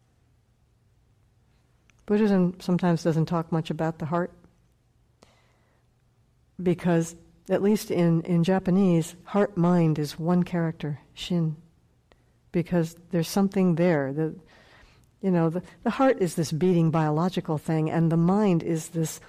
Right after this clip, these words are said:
bunch of chemicals and synapses and electrical firings.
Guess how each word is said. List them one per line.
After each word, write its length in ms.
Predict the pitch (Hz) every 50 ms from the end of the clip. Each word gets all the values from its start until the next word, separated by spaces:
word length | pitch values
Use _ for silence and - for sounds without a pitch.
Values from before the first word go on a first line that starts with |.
| - - _ _ -
bunch 540 | 226 - - 185 165 170 190 190 190 -
of 100 | 165 143
chemicals 520 | - - 190 185 190 180 - 185 170 156 165
and 100 | 160 147
synapses 680 | - - 196 190 180 165 160 - - - 170 160 160
and 100 | 165 151
electrical 460 | 151 151 165 170 160 - 160 - 170
firings. 720 | 151 - - 180 180 180 175 151 135 135 135 147 - -